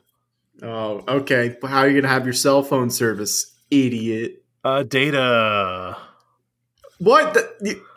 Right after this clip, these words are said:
Speaker 1: you're gonna charge overseas roaming fees?
Speaker 2: Oh, they got Wi-Fi in Germany. <laughs>
Speaker 1: No, they don't.
Speaker 2: Yes, they do.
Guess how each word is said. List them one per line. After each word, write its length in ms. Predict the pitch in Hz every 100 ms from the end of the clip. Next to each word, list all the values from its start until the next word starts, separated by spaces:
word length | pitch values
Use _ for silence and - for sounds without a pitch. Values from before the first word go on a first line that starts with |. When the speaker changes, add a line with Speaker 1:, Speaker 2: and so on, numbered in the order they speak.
| -
Speaker 1:
you're 200 | 175 185
gonna 140 | 190 185
charge 280 | 202 185 -
overseas 1120 | 165 180 185 190 185 - - - 175 190 165
roaming 560 | 135 139 160 196 202 190
fees? 720 | 202 214 233 240 254 - -
Speaker 2:
Oh, 120 | 175
they 140 | 156
got 120 | 165 160
Wi-Fi 580 | 135 135 160 165 151 143
in 120 | 135
Germany. 440 | 127 147 135 175 -
<laughs> 60 | - - -
Speaker 1:
No, 280 | 123 131 139
they 120 | 135
don't. 360 | 135 139 120 - _
Speaker 2:
Yes, 200 | 117 101
they 140 | 120
do. 360 | 135 196 170